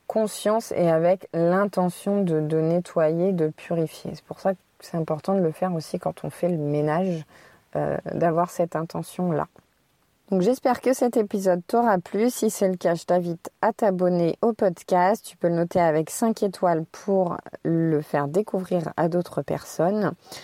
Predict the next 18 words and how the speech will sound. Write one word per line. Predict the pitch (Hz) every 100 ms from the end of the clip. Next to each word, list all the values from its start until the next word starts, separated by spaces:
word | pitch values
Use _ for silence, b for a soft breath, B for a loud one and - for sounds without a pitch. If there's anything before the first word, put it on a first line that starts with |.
| B B
Je | -
t'invite | 185 185 202
à | 190 165
me | 165
suivre | 170 208 202
sur | 185
mon | 170 175
compte | 180 180 -
Instagram. | 196 - 190 170 156 165 196
Tu | 202 175
peux | - 170
aussi | 165 196
m'envoyer | 190 160 160 175 202
des | 175 214
messages | 208 214 190 185
privés | - 180 170 160
via | 170 202
Instagram | 208 - 180 170 165 156